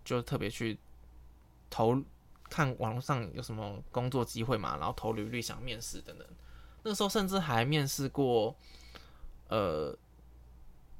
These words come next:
呃，议-，议员助理，但是是国民党籍的议员助理，但是就是去了解一下嘛。然后还有去那个 Tutor A B C的业务，是他们找我去面试的。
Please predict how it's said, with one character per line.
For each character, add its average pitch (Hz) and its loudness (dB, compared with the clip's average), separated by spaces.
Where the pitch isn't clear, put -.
呃， 120 8
议-， 190 0
议 190 2
员 110 4
助 120 0
理， - -10
但 156 2
是 151 2
是 147 2
国 113 4
民 117 4
党 107 2
籍 - -10
的 64 -6
议 85 -6
员 82 -10
助 - -12
理， 50 -12
但 131 0
是 131 -2
就 123 2
是 120 0
去 127 2
了 110 4
解 104 0
一 62 -2
下 - -2
嘛。 - -10
然 117 2
后 131 2
还 127 6
有 117 6
去 127 0
那 131 -4
个 117 2
Tutor 160 2
A 123 4
B 127 0
C 120 -2
的 104 2
业 127 6
务， 110 2
是 - -6
他 147 6
们 139 6
找 110 8
我 113 6
去 120 -2
面 123 -2
试 - -10
的。 - -12